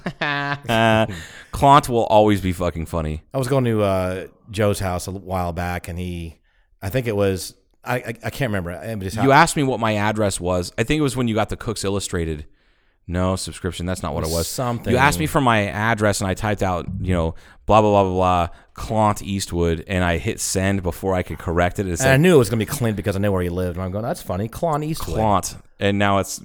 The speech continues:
Speaker 1: it's become a running joke, and I did the same thing with Steve Redmond's name.
Speaker 2: Stove Redmond.
Speaker 1: Stove Redmond. I feel like
Speaker 2: Kinda
Speaker 1: such
Speaker 2: has
Speaker 1: a
Speaker 2: a, his hair sometimes look like a stovepipe.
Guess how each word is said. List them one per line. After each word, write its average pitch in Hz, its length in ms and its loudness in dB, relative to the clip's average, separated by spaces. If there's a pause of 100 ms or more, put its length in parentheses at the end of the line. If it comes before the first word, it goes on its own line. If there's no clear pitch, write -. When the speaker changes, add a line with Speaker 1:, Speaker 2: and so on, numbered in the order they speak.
Speaker 1:
it's 92 260 -8
become 98 320 -4
a 90 60 0
running 87 260 0
joke, 87 200 2
and 92 60 0
I 87 40 0
did 90 140 -2
the 82 40 -4
same 92 220 -2
thing 90 340 -2
with 80 120 -2
Steve 92 380 -2
Redmond's 85 400 -2
name. 87 340 -4 (200)
Speaker 2:
Stove 107 380 2
Redmond. 90 260 0
Speaker 1:
Stove 107 400 8
Redmond. 95 520 2 (640)
I 87 100 -8
feel - 300 -4
like 87 120 -2
Speaker 2:
Kinda - 220 0
Speaker 1:
such - 20 0
Speaker 2:
has 98 100 0
Speaker 1:
a 101 120 0
Speaker 2:
a, 110 40 -4
his 120 160 -4
hair 147 200 0
sometimes 101 380 -6
look 95 60 -4
like 90 100 -6
a - 20 -10
stovepipe. 95 640 -4